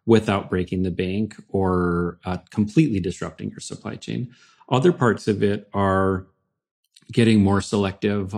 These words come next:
on where the demand really is coming from, and whether it's changing your M O Qs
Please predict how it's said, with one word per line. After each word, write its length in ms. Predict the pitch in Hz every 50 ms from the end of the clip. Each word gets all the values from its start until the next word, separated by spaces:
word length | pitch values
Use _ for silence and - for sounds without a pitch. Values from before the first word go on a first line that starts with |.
| - -
on 680 | 104 98 98 98 95 95 95 92 92 92 92 92 95 - _ _ _ _ _ _ _
where 140 | 113 110 117
the 140 | 101 104
demand 460 | 92 101 92 90 92 90 90 92 90 87
really 340 | 90 92 95 95 92 90
is 180 | 92 92 92 -
coming 320 | - - 101 92 92 98
from, 460 | 98 92 _ - - - - - - - -
and 480 | - 101 95 92 92 92 90 90 92 - - _ _ _ _ _ _ _ _
whether 280 | 117 110 98 101 98 95
it's 160 | 92 82 -
changing 520 | - - 101 98 95 90 - 107 101 95
your 180 | 92 92 90 87
M 160 | 92 98 95
O 140 | 95 92 90
Qs 640 | - - 123 120 120 117 113 113 113 110 107 104 -